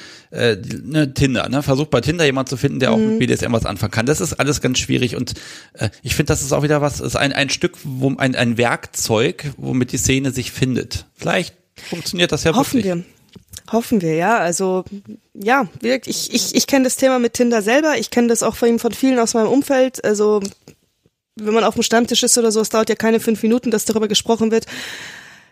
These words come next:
Speaker 2: Und eines Tages haben wir uns gedacht, ja, okay, dann machen wir das halt mal selber. Und, äh, oder halt, äh,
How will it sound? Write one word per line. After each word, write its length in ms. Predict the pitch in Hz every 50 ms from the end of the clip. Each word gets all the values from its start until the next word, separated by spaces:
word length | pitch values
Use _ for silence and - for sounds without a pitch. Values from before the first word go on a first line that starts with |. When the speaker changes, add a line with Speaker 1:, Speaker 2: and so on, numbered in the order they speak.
| _ -
Speaker 2:
Und 120 | 277 302
eines 280 | 294 262 254 247 240 -
Tages 320 | - 233 226 226 226 -
haben 100 | 240 247
wir 80 | 240 247
uns 140 | 240 240 -
gedacht, 400 | - 262 254 254 254 - - -
ja, 140 | 269 262 277
okay, 180 | 269 - 302 277
dann 140 | 214 196
machen 200 | 190 185 180 -
wir 80 | 208 190
das 160 | 190 208 -
halt 120 | 226 233 269
mal 120 | 269 269
selber. 460 | 247 202 160 156 - 147 143 - -
Und, 420 | - 208 214 208 208 208 202 - -
äh, 40 |
oder 340 | 180 202 202 - 208 226 226
halt, 260 | 208 240 233 - -
äh, 140 | - - -